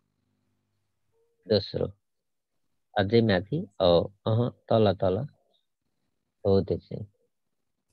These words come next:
अब फेरि मोरपट्टि आउनुहोस्, लेफ्टपट्टि ma'am, left साइडमा,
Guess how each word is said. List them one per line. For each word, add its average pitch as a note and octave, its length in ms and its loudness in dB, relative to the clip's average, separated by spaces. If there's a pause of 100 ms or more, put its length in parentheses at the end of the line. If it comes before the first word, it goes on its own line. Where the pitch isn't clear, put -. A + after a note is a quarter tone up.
(140)
अब G#2+ 80 2
फेरि C#3 240 6
मोरपट्टि A2+ 600 6
आउनुहोस्, G2 440 -2
लेफ्टपट्टि F2 680 2
ma'am, G#2+ 260 -6 (1200)
left A#2 180 4
साइडमा, G2 420 2